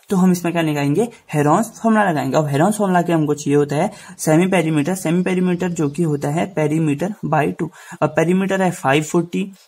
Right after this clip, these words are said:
तो फ़ाइव फ़ोर्टी by टू बराबर कितना हो जाएगा, टू सेवेंटी, यानी कि एस की वैल्यू कितनी आ गई आपकी, टू सेवेंटी आ गई। ठीक है, अब हेरॉन्स फॉर्मूला लिखेंगे यहाँ पर हम, हेरॉन्स फॉर्मूला, या फिर आप पेपर में लिख सकते हो by using हेरॉन्स फॉर्मूला भी लिख सकते हो। तो हेरॉन्स फॉर्मूला हो जाता है आपका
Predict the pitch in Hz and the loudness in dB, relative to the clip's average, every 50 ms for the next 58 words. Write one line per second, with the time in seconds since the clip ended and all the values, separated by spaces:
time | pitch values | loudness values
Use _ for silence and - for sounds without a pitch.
0 | - - 165 160 - 180 175 190 202 196 202 185 180 185 190 175 175 170 165 151 | -10 -8 -8 -2 2 2 2 2 2 0 -2 -2 -2 -2 -2 0 0 0 2 2
1 | 170 170 165 165 156 151 147 151 151 147 143 143 147 147 143 143 139 139 160 196 | 0 0 0 0 0 -2 -2 -4 -4 -6 -4 -4 -2 -2 -2 -2 -2 0 0 -2
2 | 233 226 - _ _ _ - 180 180 175 - 147 139 139 139 139 139 143 127 - | -2 -2 -6 _ _ _ -2 -2 -2 -2 -2 -4 -4 -4 -6 -6 -6 -8 -6 -4
3 | 147 147 147 147 170 175 - 170 165 - - 208 196 175 151 143 143 143 147 139 | -2 -2 -2 -2 -4 -4 -4 -6 -6 -4 -4 -2 0 0 0 0 0 -2 -4 -6
4 | - 147 147 147 143 139 139 139 135 139 143 - 220 240 330 - - - - - | -4 -6 -4 -4 -4 -4 -4 -4 -4 -6 -4 -4 -4 -4 -4 -6 -10 -20 -20 -20
5 | - _ - 220 202 202 196 170 151 135 135 131 123 120 110 - 117 135 147 202 | -10 _ 0 2 2 2 2 2 2 0 -2 -2 -6 -6 -8 -8 -8 -4 -4 -2
6 | 208 233 214 185 - - - - - 175 175 - 156 151 151 165 185 190 190 202 | 0 0 -2 -2 -4 -10 -20 -4 0 0 0 2 2 2 2 2 2 2 0 -2
7 | 202 196 196 196 190 190 190 196 190 190 196 190 180 170 175 175 175 180 185 185 | -2 -2 -2 -2 -2 -2 0 0 0 0 0 0 0 0 0 0 0 0 -2 -4
8 | - - _ _ _ _ - - - - 160 147 143 143 139 151 196 233 233 - | -8 -14 _ _ _ _ -20 -20 -10 -6 -2 0 0 2 2 2 0 0 -4 -6
9 | - - _ _ - - - 175 156 139 135 127 - - - _ _ _ - - | -14 -20 _ _ -12 -4 -2 0 2 2 0 -2 -2 -8 -14 _ _ _ -8 -4
10 | - 151 156 175 175 175 175 175 175 175 180 170 170 165 170 151 151 190 190 180 | -2 0 0 2 2 2 2 2 0 0 0 0 0 0 0 -2 0 -2 0 2
11 | 175 175 180 180 175 165 156 175 190 180 165 151 147 151 151 156 151 - 147 143 | 2 2 2 2 2 0 0 0 0 0 0 0 0 0 0 0 0 -2 -2 0
12 | 139 139 139 139 139 143 143 143 147 147 143 147 160 175 202 208 202 - - - | 2 2 2 2 2 0 0 0 -2 -4 -4 -2 0 0 0 0 -2 -6 -16 -20
13 | - _ - 165 170 165 160 151 170 175 180 185 180 180 180 185 175 165 170 165 | -14 _ 0 2 2 4 4 4 2 2 2 2 2 2 2 2 2 4 2 2
14 | 165 175 175 170 160 170 180 180 190 | 2 2 2 2 2 0 -2 -4 -4